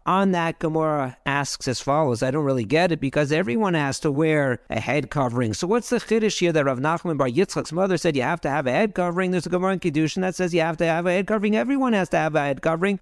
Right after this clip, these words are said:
because the Shechina Lamala Marasha, the Shechina is above us. So what's the chiddush here? And he answers as follows, that in fact, Rav Nachman bar Yitzchak's mother wasn't simply insisting he have a head covering. That goes without saying. Everyone has to have a head covering. But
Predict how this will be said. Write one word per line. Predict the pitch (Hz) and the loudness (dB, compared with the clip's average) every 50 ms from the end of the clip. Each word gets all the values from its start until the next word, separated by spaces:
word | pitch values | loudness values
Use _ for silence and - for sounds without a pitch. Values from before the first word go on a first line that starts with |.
| _ | _
because | - 180 - - 165 170 156 | -6 -4 -2 -2 -4 -2 0
the | - 196 | 0 0
Shechina | 156 - - - - 202 196 208 208 208 | 0 0 -2 -4 -2 0 0 0 2 0
Lamala | 208 202 180 165 156 151 156 165 | 0 0 0 0 0 2 2 2
Marasha, | 165 170 175 190 190 170 - 247 240 226 | 2 2 0 0 0 0 0 0 0 2
the | 185 147 | 0 -2
Shechina | - - - - 165 175 | -2 -4 -4 -2 -2 0
is | 196 185 | 0 0
above | 226 214 175 220 247 269 262 247 | 0 0 2 2 4 4 4 2
us. | 240 185 - 202 170 | 2 2 0 0 -2
So | - - 160 | -2 -2 -2
what's | 160 165 247 202 202 - - | -2 0 2 2 0 0 -2
the | - - 269 | -4 -4 -4
chiddush | - - - - - 247 254 240 233 196 - - - | -4 -4 -6 -2 0 0 2 2 0 0 -2 -4 -4
here? | - 117 104 95 87 - - | -4 -4 -4 -4 -8 -8 -6
And | - 160 165 175 | -4 -2 0 0
he | 165 - - | 0 0 0
answers | 170 185 208 208 208 196 - 202 180 139 165 | 0 2 2 2 0 2 2 0 2 2 2
as | 156 151 143 123 | 2 2 0 0
follows, | - 160 160 165 170 170 165 165 165 165 165 147 - | 0 0 2 2 2 2 2 0 2 0 0 0 0
that | - 151 151 151 147 - - | 2 2 2 2 0 -2 -2
in | 151 131 127 | -2 -2 -2
fact, | - - - 170 165 165 170 170 165 - - - | -4 -2 -2 0 0 0 0 -2 -4 -6 -8 -6
Rav | 147 131 127 | -4 -4 -2
Nachman | 120 131 143 151 165 156 - 185 160 | 0 0 2 0 0 0 0 -2 0
bar | 139 143 139 | 2 2 2
Yitzchak's | 131 117 139 165 160 - - - 147 139 - - | 2 2 0 0 0 0 0 0 0 0 0 0
mother | 151 151 165 160 165 160 | 0 0 2 2 2 2
wasn't | 160 185 185 - 220 190 | 0 0 0 0 -2 -2
simply | - - - - 185 175 - - 165 156 | -4 -4 -2 -2 -2 -2 -2 -2 -2 0
insisting | 147 135 - - 180 156 - - 170 151 | 0 -2 -2 -2 -2 -2 0 -2 -2 0
he | 135 139 | 0 0
have | 143 139 131 131 | 0 0 0 0
a | 131 | -2
head | 127 120 104 | -2 -2 -4
covering. | - 110 107 101 95 110 135 180 | -4 -4 -4 -4 -4 -2 -2 0
That | 220 233 202 | 0 0 0
goes | - 226 226 233 190 | 0 -2 -2 0 -2
without | 220 196 208 202 196 185 | 0 0 2 2 0 0
saying. | - - 214 233 247 247 196 139 - | -2 -2 0 0 0 0 -2 -2 0
Everyone | 170 196 247 262 247 220 233 208 185 180 170 | 2 2 2 2 2 0 0 2 2 2 0
has | 160 151 147 131 | 0 0 -2 0
to | - 147 | 0 0
have | 139 143 135 127 | 0 2 2 0
a | 120 | 0
head | 123 127 117 104 - | 2 0 0 0 -2
covering. | - 117 104 117 123 104 | -4 -2 -2 -2 0 0
But | 104 127 156 | 2 2 2